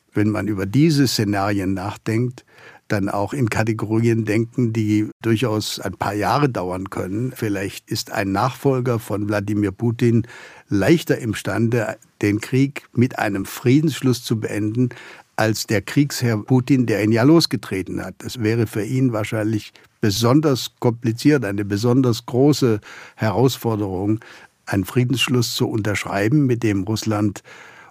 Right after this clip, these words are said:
offiziell und dauerhaft akzeptieren würde, dass es eigentlich seine Kriegsziele nicht erreichen konnte.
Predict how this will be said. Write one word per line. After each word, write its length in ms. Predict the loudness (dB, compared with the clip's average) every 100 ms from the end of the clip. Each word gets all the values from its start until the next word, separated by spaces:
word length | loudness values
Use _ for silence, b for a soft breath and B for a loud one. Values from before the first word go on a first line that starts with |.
| _
offiziell 640 | 0 4 4 4 0 0 2
und 200 | 2 2
dauerhaft 800 | 4 4 2 -6 -10 -14 -20 -20 b b b
akzeptieren 760 | -6 -4 0 -2 0 2 2 2
würde, 320 | 0 0 -2
dass 260 | -2 -2 -2
es 320 | -4 -6 -10 b b b b _
eigentlich 520 | 2 4 4 2 -2
seine 240 | -2 -2 -2
Kriegsziele 640 | -2 -2 0 0 0 -2 b b b -8
nicht 200 | -4 -2
erreichen 400 | -2 -2 -4 -6
konnte. 320 | -8 -12